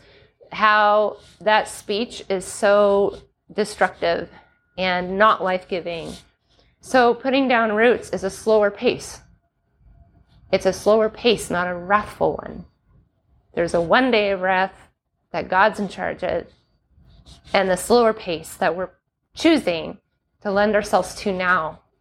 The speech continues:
Putting down roots. I want to encourage you to think about that.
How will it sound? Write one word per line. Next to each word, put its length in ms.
Putting 260
down 260
roots. 520
I 60
want 220
to 140
encourage 540
you 380
to 180
think 180
about 340
that. 260